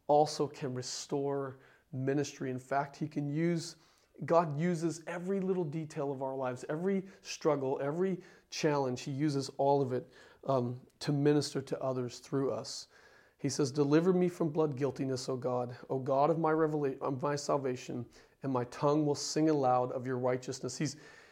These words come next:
he's thanking God. The blood guiltiness is, is, look, if you, if, if you take life, then your life must be taken. God has given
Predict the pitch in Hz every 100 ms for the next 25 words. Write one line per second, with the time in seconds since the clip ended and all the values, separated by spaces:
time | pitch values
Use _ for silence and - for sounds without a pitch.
0 | - - 160 - - 175 185 160 127 135
1 | 127 135 127 170 147 156 160 160 135 127
2 | 165 - - 135 123 - 95 143 143 -
3 | 156 151 151 - - - - 160 135 147
4 | 123 139 131 135 139 123 - - _ -
5 | 127 127 127 123 123 120 - 127 135 117
6 | 117 - _ _ _ _ _ _ _ _
7 | _ - 135 143 147 147 143 - _ _
8 | - - 139 135 127 - - _ _ _
9 | _ _ _ _ _ 139 120 147 139 147
10 | 143